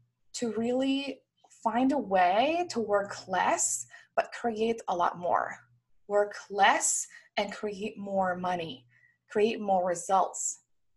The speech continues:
and feel less stress. 'Cause when you are calmer,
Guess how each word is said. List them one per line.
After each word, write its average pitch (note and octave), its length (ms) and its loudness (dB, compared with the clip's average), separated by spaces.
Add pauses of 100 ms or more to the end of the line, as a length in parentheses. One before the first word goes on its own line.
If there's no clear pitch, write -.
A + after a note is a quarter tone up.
(300)
and G#3+ 140 -4
feel D#4+ 680 0 (260)
less A#3 460 2 (220)
stress. - 720 -4 (340)
'Cause A#3 140 -4
when B3 120 0
you C4 100 2
are C#4 160 2
calmer, C4+ 680 -2